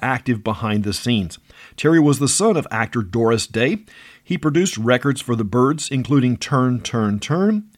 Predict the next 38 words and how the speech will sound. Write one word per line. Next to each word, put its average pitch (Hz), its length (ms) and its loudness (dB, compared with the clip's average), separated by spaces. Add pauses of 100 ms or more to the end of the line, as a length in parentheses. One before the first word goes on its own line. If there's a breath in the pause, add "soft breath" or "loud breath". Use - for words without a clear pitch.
and 123 180 0
Mister 110 280 -2
Tambourine 110 600 0
Man, 104 300 -2 (180)
and 120 140 2
a 120 80 2
couple 151 300 0
of 139 100 4
singles 117 420 0
for 120 200 2
the 120 100 4
Beach 135 300 2
Boys. 104 280 2 (280 loud breath)
Melcher 120 340 -2
was 127 140 4
born 127 280 2
on 123 120 4
this 185 180 2
day 110 400 -4 (160)
in 143 160 0
nineteen 104 540 -4 (100)
forty-two. 104 680 -2 (720 soft breath)
The 127 100 0
first 185 320 4
portion 180 380 2
of 135 100 2
the 131 80 4
Revised 120 540 2
Standard 123 520 -2
Version 120 360 2
of 104 80 0
the 110 80 0
Bible 117 400 0
is 120 100 0
published 120 400 -4
in 113 140 0
nineteen 113 540 0
forty-six. 117 880 -2